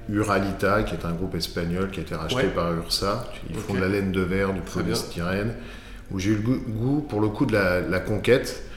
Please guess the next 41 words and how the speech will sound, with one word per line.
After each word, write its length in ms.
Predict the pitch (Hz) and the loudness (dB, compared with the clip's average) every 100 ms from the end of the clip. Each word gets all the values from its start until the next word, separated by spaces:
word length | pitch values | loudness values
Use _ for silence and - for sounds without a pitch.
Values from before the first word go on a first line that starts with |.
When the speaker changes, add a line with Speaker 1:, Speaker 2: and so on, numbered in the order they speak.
| - | -10
Speaker 1:
J'ai 160 | - 87 | -4 -2
développé, 380 | 95 95 98 113 | 0 0 2 4
euh, 560 | 107 87 85 82 80 78 80 - | 4 2 2 0 -2 -4 -8 -12
tout 100 | - | -2
le 60 | 107 | 2
réseau 260 | 101 98 | 2 2
grand 180 | 95 92 | 0 -2
public, 720 | 85 90 85 101 113 113 - | -2 -2 0 2 2 0 -6
euh, 380 | 87 82 80 80 | -6 -4 -4 -4
j'ai 140 | 80 82 | -4 -4
référencé 460 | 87 90 85 85 | -4 -4 -4 -2
la 140 | 82 82 | -2 0
gamme, 360 | 87 87 85 78 | 0 0 -2 -4
euh, 180 | 78 | -4
chez 240 | 76 - 82 | -6 -4 -6
Brico 320 | 78 78 87 | -6 -6 -4
Dépôt, 640 | 82 80 95 95 98 98 95 | -2 -2 0 2 2 2 0
chez, 400 | - - 82 73 | -2 -4 -4 -4
euh, 120 | 69 - - - - - - - | -8 -10 -12 -12 -14 -14 -12 -6
chez 140 | 95 | -4
Castorama. 920 | 82 90 - 95 85 92 120 - - - - | -2 0 0 0 2 0 -2 -4 -12 -10 -4
Speaker 2:
Ok. 180 | 110 | 2
Speaker 1:
Et, 240 | 104 135 151 - - - | 2 2 -2 -8 -10 -2
et, 300 | 107 - 120 | -2 2 0
et 80 | - | 2
tout 140 | 151 | 4
naturellement, 680 | 139 131 135 127 117 120 151 | 6 4 4 6 6 6 6
j'ai 140 | 135 120 | 6 4
eu 40 | |
un 100 | 113 | 2
contact 380 | 113 117 123 120 | 2 2 2 2
avec, 320 | 101 104 98 | 0 0 0
euh, 380 | 95 92 87 90 | 0 0 0 0
le 120 | 92 | 0
patron 380 | 90 101 - 113 | 0 -2 0 0
de, 360 | 92 90 87 85 | 0 0 0 0
de 100 | 85 | -2
Sika 300 | 80 - 110 | -4 -2 -2
France 400 | 92 - 135 165 | -2 0 0 0
à 60 | 101 | -4
l'époque. 460 | 92 87 127 - | -2 0 0 0